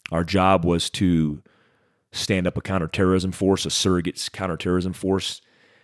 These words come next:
and do some other things. I, t-, I talked about it in a post, and I'll mention it here today. I do understand, um, I do understand politics, and I understand the effects of policy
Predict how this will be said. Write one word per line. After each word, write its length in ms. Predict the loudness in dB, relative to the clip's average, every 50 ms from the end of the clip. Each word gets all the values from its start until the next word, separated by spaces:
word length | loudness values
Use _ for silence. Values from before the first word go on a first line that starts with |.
| _ _ _ _
and 180 | -6 -6 -2 0
do 120 | 0 0
some 180 | 0 0 0 0
other 220 | 0 0 0 -2
things. 420 | -4 -6 -10 -12 -12 -14 -14 -16 -16 _ _ _ _ _ _ _ _ _ -20 -12 _
I, 100 | -4 -4
t-, 140 | -4 -4 -6 -4
I 120 | -2 -2
talked 300 | -2 2 2 2 2 2
about 240 | 2 2 2 2 2
it 60 | 2
in 60 | -2 -2
a 60 | -2
post, 420 | 0 2 2 2 2 2 -2 -4
and 60 | -4
I'll 80 | -4 -2
mention 300 | 0 0 -2 -2 -2 -6
it 120 | -6 -6
here 200 | 0 2 2 2
today. 480 | 2 0 -2 0 2 2 2 2 0 -2 -8 _ _ _ _ -20 -20 -20 _ _ _ _ _ _ _ _
I 140 | 0 2 2
do 320 | 4 6 8 8 8 6
understand, 760 | 4 2 0 -2 -4 -4 -2 -2 -2 -2 -2 -4 -4 -6 -10 -14 _ _ _ _ _ _ _ _ _ _ _ _ _ _ _ -14 -10
um, 520 | -8 -8 -6 -6 -4 -4 -6 -6 -8 -12 -14 _ _ _ _ _ _ _ _ _ -20 _ _
I 100 | -2 -2
do 320 | -2 2 4 4 6 6 4
understand 520 | 4 2 0 0 0 -2 -2 -2 -2 -4
politics, 840 | -4 -2 0 0 0 0 0 -4 -6 -4 -4 -6 -8 -8 -10 -14 _ _ _ _ _ _ _ _ _
and 140 | -4 -4 -2
I 40 | -2
understand 720 | -2 0 0 0 -2 0 0 0 0 0 0 -2 -4 -2
the 100 | 0 0
effects 680 | 0 -2 -2 -2 0 0 0 -2 -4 -6 -6 -6 -8 -12 _ _ _ _ _ _ _ _ _ _ _ _ _ -6
of 160 | -6 -2 -2
policy 760 | -2 2 4 4 4 4 4 0 -2 -4 -4 -4 -4 -6 -10